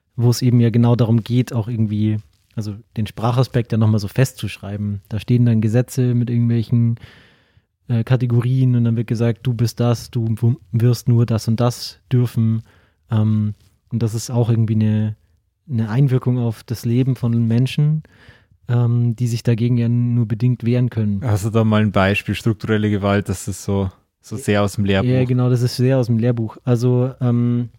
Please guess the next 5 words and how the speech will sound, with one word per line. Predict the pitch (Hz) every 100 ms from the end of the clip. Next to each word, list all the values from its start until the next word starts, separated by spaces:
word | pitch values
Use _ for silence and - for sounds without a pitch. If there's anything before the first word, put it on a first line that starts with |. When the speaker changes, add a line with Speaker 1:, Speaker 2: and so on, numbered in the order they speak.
| _ _ _ _ _ _ _ _ _ _ _ _ -
Speaker 1:
äh, | 131 127 127
zum | - 143
Beispiel, | 131 156 - 156 147
was | 131
mir | 135 147 160